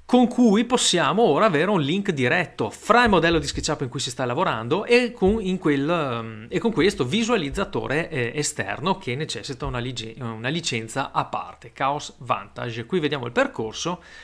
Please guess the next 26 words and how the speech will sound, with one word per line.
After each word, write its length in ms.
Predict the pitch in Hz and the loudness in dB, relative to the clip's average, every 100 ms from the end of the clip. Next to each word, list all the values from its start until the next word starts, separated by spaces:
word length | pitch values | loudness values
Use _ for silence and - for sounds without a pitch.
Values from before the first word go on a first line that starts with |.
| - - | -20 -6
possibile 400 | 208 - 131 185 | -4 -2 -2 -2
avere 240 | 120 117 | 0 0
un 140 | 175 | 2
link 380 | 165 143 131 123 | 2 0 0 0
diretto 480 | 170 165 107 101 123 | 2 0 -2 -6 -6
per 120 | 156 | -4
vedere 220 | 131 139 | -4 -4
le 80 | 131 | -4
modifiche 500 | 127 135 156 - 123 | -4 -4 -6 -8 -10
del 140 | 113 120 | -8 -6
modello 280 | 123 151 | -2 -2
di 120 | 117 131 | -2 -6
SketchUp 500 | - 254 - 127 202 | -6 -2 -2 -2 -4
direttamente 600 | 196 165 185 127 107 160 | -4 -2 -4 -6 -6 -6
nel 120 | 143 | -6
visualizzatore 720 | 131 139 131 123 160 - 127 | -6 -6 -6 -6 -8 -8 -10
esterno 520 | 127 - 104 110 123 | -10 -10 -12 -10 -8
Vantage. 540 | 110 101 - 120 113 - - - _ _ _ _ _ - - _ - | -6 -8 -8 -10 -12 -16 -20 -20 _ _ _ _ _ -20 -20 _ -8
Con 140 | 302 | 0
questo 200 | 269 233 | 2 4
abbiamo 260 | 202 202 165 | 4 4 4
concluso, 500 | 269 - 214 240 349 | 0 2 2 2 2
queste 480 | 214 185 - 151 135 | 4 2 2 -2 -2
sono 220 | 165 156 | -4 -4
state 340 | - 170 - | -2 -2 -2
quindi 420 | - 165 131 113 | -4 -2 -2 -6